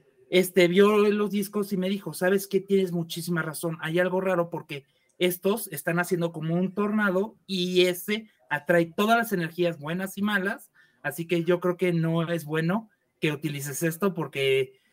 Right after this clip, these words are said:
piensas que es para traer algo bueno, pero esto está trayendo tanto lo bueno y lo malo. Entonces, a veces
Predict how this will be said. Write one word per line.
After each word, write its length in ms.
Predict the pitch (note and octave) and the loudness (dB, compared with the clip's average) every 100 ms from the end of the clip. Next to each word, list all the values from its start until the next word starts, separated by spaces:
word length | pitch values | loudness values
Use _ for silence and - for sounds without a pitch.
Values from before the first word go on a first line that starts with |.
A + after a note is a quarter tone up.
| _ _ | _ _
piensas 500 | F#3 F#3+ G3+ G#3 G3 | 6 8 8 2 0
que 220 | F3 D#3+ E3+ | 2 2 2
es 120 | E3+ | 4
para 340 | F3+ E3 D#3 | 4 4 2
traer 280 | C#3+ D3 D#3+ | 0 0 2
algo 240 | E3 D#3 | 0 0
bueno, 320 | D#3+ F3 G#3+ F#3 | 0 2 2 0
pero 420 | D3+ C#3 C3+ - | 0 -2 -6 -8
esto 500 | E3+ E3+ - G3+ A#3 D#3+ | -6 -4 0 0 0 -6
está 280 | D3 D#3+ D#3+ | -8 -8 -4
trayendo 600 | D#3+ D#3 D#3+ F3 A3+ _ _ _ - | -4 -2 -2 -2 -4 _ _ _ -8
tanto 220 | B2 C#3+ | -6 -4
lo 80 | C#3+ | -2
bueno 200 | D#3+ F3 | 0 2
y 40 | E3 | 0
lo 100 | C#3+ | -2
malo. 280 | A#2 G#2+ _ _ _ _ C#3+ | -6 -6 _ _ _ _ -16
Entonces, 880 | C#3 D#3+ D#3 D#3+ D#3+ D#3+ D#3+ - - - - - _ - | -8 -6 -4 0 0 0 -4 -10 -18 -20 -20 -20 _ -2
a 100 | E3 | 2
veces 340 | E3+ F#3 D#3+ | 4 2 -2